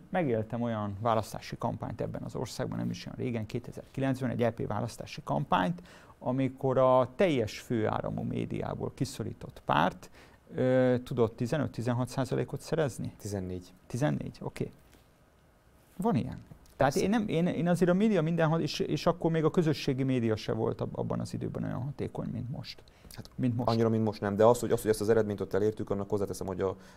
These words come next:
Speaker 2: a, már a, nem is a közösségi médiának, de az internetnek
Speaker 1: Azt
Speaker 2: óriási,
Speaker 1: elhiszem,
Speaker 2: óriási
Speaker 1: de,
Speaker 2: szerepe
Speaker 1: de,
Speaker 2: volt.
Speaker 1: de csak azt mondom, hogy, hogy azóta ráadásul az internetnek, illetve azon belül is a közösségi médiának a szerepe felértékelődött.
Speaker 2: És ez lehet, hogy egyébként, ö, már nem a, a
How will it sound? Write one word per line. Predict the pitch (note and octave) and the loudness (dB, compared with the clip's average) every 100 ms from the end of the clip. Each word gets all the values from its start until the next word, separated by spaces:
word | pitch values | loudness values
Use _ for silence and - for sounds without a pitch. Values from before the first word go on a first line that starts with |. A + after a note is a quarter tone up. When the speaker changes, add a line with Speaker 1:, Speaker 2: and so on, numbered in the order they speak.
| - | -2
Speaker 2:
a, | F#2 | 0
már | F2+ F#2+ F2+ | 2 2 2
a, | F#2+ F#2+ - | 4 4 4
nem | A#2+ | 0
is | A#2 | 0
a | |
közösségi | A2+ G#2+ G2+ G#2 G2 | 0 0 0 -2 -2
médiának, | G2+ G2+ G2 | 0 2 2
de | F#2+ | 2
az | F#2+ | 0
internetnek | G#2 F#2+ F#2 F2+ F2+ F#2+ F2+ | -2 -2 -2 -2 -8 -6 -4
Speaker 1:
Azt | - F3 G3 | -2 0 6
Speaker 2:
óriási, | D#3 C3+ - - | 8 8 4 2
Speaker 1:
elhiszem, | D3+ D#3 D#3+ | 2 2 2
Speaker 2:
óriási | D3+ | 6
Speaker 1:
de, | D3 | 6
Speaker 2:
szerepe | C#3+ C#3 C#3 C#3 | 8 6 6 6
Speaker 1:
de, | C#3 C3+ C3+ | 6 6 4
Speaker 2:
volt. | C3+ C3+ | 0 2
Speaker 1:
de | C#3+ C#3 C#3 | 4 4 2
csak | C3+ C3+ | 0 0
azt | C#3+ - | 0 0
mondom, | C3 B2 B2 B2+ | 2 4 4 2
hogy, | B2 A#2 A#2+ - B2 B2 | 0 0 -2 -4 -2 0
hogy | A#2+ | 2
azóta | B2 B2 B2 - | 0 0 -2 -2
ráadásul | B2 A#2+ A#2+ - A#2+ | 0 2 0 0 -2
az | |
internetnek, | A#2+ B2 C3+ A#2+ A2+ A#2+ - | 0 0 0 0 -2 -6 -2
illetve | A#2+ A2+ A#2 | -2 0 0
azon | B2 C3 | 0 0
belül | B2 A#2 | 0 0
is | - | -4
a | |
közösségi | B2 A#2+ A#2+ - A2+ | -6 -6 -6 -6 -4
médiának | A2+ A#2 A#2 A2+ A2 | -2 -2 -2 -2 -4
a | A2+ | -8
szerepe | - A2+ A2+ | -6 -6 -6
felértékelődött. | G#2+ A#2 A#2+ B2 D3+ C#3+ D#3+ D#3 D#3+ E3+ | -2 0 0 0 -4 -2 -2 0 0 0
Speaker 2:
És | - | 2
ez | G#3 | 2
lehet, | G3+ G#3 | 6 6
hogy | G#2 | 4
egyébként, | G2+ G2+ G#2 G#2 G2+ | 2 2 2 2 4
ö, | G2+ G2+ G2+ G2 | 6 6 4 4
már | G2+ G2+ | 2 2
nem | G#2+ | 4
a, | G2 F2+ F2 | 4 4 4
a | F2+ F#2 F2 F#2 | 2 2 2 0